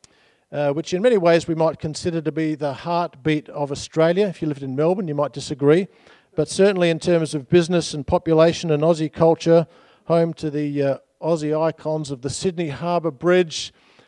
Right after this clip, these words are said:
and, uh, the Opera House and Bondi Beach. You talk to anyone who's from overseas, who lives overseas,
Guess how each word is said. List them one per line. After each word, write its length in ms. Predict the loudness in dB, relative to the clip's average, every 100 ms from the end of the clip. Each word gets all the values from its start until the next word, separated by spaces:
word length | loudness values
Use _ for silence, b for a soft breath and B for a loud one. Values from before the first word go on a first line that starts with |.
| b -6
and, 300 | -4 0 0
uh, 140 | 2
the 140 | 4
Opera 280 | 4 4 0
House 400 | 4 6 6 2
and 180 | -6 -4
Bondi 460 | 0 0 2 2 2
Beach. 380 | 0 -2 -6
You 40 | -4
talk 220 | -4 -2
to 80 | -2
anyone 320 | -2 -2 -2
who's 220 | -4 -4
from 160 | -6 -4
overseas, 640 | -4 -4 -4 -2 -2 -4
who 160 | -6 -2
lives 260 | -2 0
overseas, 640 | 0 0 -2 -4 -4 -6